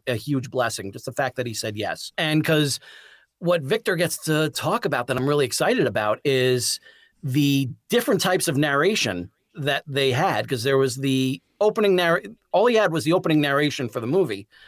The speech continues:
but he had also had, you know, like, different drops here and there for the show. But he also had a, an intro and an outro for the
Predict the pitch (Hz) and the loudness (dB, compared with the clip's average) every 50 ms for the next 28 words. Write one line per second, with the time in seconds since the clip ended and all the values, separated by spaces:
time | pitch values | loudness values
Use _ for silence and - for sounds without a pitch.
0 | - - _ _ _ _ 131 147 143 - - _ - 131 156 156 156 160 170 180 | -20 -20 _ _ _ _ -4 -2 -2 -2 -4 _ -4 0 2 2 4 4 4 2
1 | 170 - - 160 147 143 127 135 135 135 127 120 139 127 123 107 - 147 - - | 2 2 2 2 2 2 2 2 0 -2 0 0 0 -2 -2 -2 -4 -6 -4 -4
2 | 135 147 123 120 135 123 127 - - - - 127 131 127 123 123 123 120 120 120 | -6 -4 -2 -2 0 0 0 -2 -4 -8 -4 -2 -2 0 0 0 0 -2 -2 -4
3 | - 117 110 107 - - 220 226 156 113 107 - - _ _ _ _ _ _ _ | -6 -12 -12 -10 -4 0 2 2 2 2 0 -4 -10 _ _ _ _ _ _ _
4 | _ 151 156 156 185 - - 185 233 277 262 - 202 170 147 151 147 143 143 - | _ 0 0 0 0 0 0 2 2 2 2 2 2 2 4 2 0 0 -2 -2
5 | - 139 127 123 - 151 139 135 147 - 190 190 202 190 - 190 185 180 175 180 | -2 -4 -4 -4 -4 -2 -2 -2 0 0 0 2 2 2 0 2 4 4 4 4
6 | - 151 135 127 127 - 147 185 208 - - 131 117 104 101 101 - - _ _ | 2 0 -2 -2 -2 -2 0 0 0 0 -2 -2 0 0 -2 -4 -6 -12 _ _
7 | _ _ _ _ _ _ _ - - - - 156 156 151 147 147 143 143 143 143 | _ _ _ _ _ _ _ -20 -20 -4 0 2 2 4 4 4 4 4 2 2
8 | - - _ - 135 123 139 139 139 139 135 131 139 - | 0 -4 _ -10 -6 -4 -2 0 0 0 0 -2 -2 -6